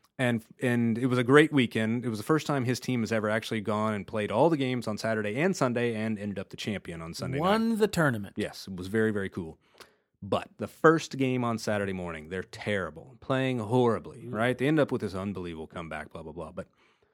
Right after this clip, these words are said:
Speaker 1: when my son, he, he and I had worked on, he had asked me to help him with his hitting 'cause he'd been struggling. And so we went to his hitting teacher
Speaker 2: Right, you
Speaker 1: and
Speaker 2: showed me the
Speaker 1: yes,
Speaker 2: video
Speaker 1: yeah,
Speaker 2: of that.
Speaker 1: yeah,
Speaker 2: He was
Speaker 1: yeah,
Speaker 2: kinda
Speaker 1: yes,
Speaker 2: sweeping his
Speaker 1: right,
Speaker 2: hands
Speaker 1: yeah.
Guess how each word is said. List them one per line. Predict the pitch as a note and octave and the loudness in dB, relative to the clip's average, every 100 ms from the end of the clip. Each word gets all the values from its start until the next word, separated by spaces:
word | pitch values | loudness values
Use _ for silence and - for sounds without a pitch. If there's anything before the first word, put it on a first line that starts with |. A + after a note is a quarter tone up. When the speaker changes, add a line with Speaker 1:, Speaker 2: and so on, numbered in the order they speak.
| _ _ _ _ _ _ _ _ _ | _ _ _ _ _ _ _ _ _
Speaker 1:
when | B2 A#2+ | 0 2
my | A#2+ | 2
son, | G#2+ - G#3 F#3 A#2+ A2 A2+ | 0 -2 0 2 2 0 0
he, | C#3+ C#3+ | 2 0
he | - D#3 | 2 2
and | E3+ | 2
I | C3+ A#2 | 2 0
had | G#2 | -2
worked | G2 A#2 A#2 A#2 | 0 0 -2 -6
on, | |
he | G2+ C#3+ | 0 0
had | G#2+ | 2
asked | A#2 D#3 - | -2 -4 -4
me | F#3+ | -4
to | |
help | D#3 B2 G#2+ A#2 | -4 -4 -6 -4
him | G#2 | -4
with | F#2+ | -4
his | F#2 | -6
hitting | - G2+ F2+ F2 | -6 -6 -6 -8
'cause | F#2+ E2+ | -10 -10
he'd | F2 | -12
been | F2 | -12
struggling. | - G#2+ F#2 E2 D#2+ | -6 -4 -4 -8 -14
And | - | -14
so | |
we | F2 E2 | -14 -10
went | A2 A2 | -8 -8
to | |
his | - D#2+ - | -12 -12 -2
hitting | C3+ C3+ | 0 0
teacher | F#2+ A2+ A2 A2+ | -4 -6 -4 -2
Speaker 2:
Right, | G#2+ | -2
you | G#2 | 0
Speaker 1:
and | F#2 | -2
Speaker 2:
showed | E2+ B2+ | 0 0
me | B2 | 0
the | G#2 | -2
Speaker 1:
yes, | E2+ | -2
Speaker 2:
video | B2+ G2+ | 0 0
Speaker 1:
yeah, | A2 | 0
Speaker 2:
of | - | 0
that. | |
Speaker 1:
yeah, | F#2+ | 0
Speaker 2:
He | E2 | -2
was | F#2+ | -2
Speaker 1:
yeah, | |
Speaker 2:
kinda | G2+ A2+ | -4 -2
Speaker 1:
yes, | A2 G#2 | -2 -2
Speaker 2:
sweeping | A#2+ A2+ | -4 -6
his | A2 | -4
Speaker 1:
right, | B2 | -2
Speaker 2:
hands | |
Speaker 1:
yeah. | A2+ | -2